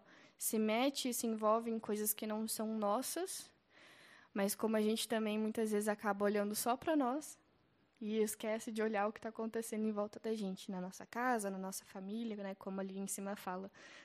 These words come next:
né? Que se a gente não cuida dos nossos parentes, especialmente da nossa família,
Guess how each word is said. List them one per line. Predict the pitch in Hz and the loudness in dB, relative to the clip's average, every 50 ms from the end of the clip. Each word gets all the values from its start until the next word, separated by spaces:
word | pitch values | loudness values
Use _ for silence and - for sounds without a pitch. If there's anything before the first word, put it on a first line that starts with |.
| - - | -6 -2
né? | 196 190 190 | 0 0 0
Que | 196 - | 0 0
se | - 202 | 0 2
a | 202 | 2
gente | 202 202 196 202 208 - - - 208 214 - - - - - - - - | 2 2 2 0 0 -2 -2 -4 -4 -4 -6 -10 -20 -20 -20 -10 -2 2
não | 208 202 202 208 208 214 214 - - - | 2 4 4 4 2 2 0 -2 -6 -2
cuida | - - 247 269 294 262 277 330 330 339 330 - | 2 4 6 6 6 4 4 4 4 4 0 -4
dos | - 220 226 226 | -4 -2 2 4
nossos | 240 226 226 240 - - | 4 4 4 2 0 -2
parentes, | - - 220 214 208 202 202 220 254 269 262 | 0 2 2 2 4 2 4 6 6 4 4
especialmente | 240 233 - 226 226 - 240 220 226 220 220 - | 2 -2 0 0 0 2 2 2 2 2 0 -2
da | - 220 | 0 0
nossa | 220 214 214 - 226 | 0 2 0 0 0
família, | - 240 226 226 220 208 214 226 247 277 320 370 | 2 2 4 4 4 2 2 2 2 2 2 0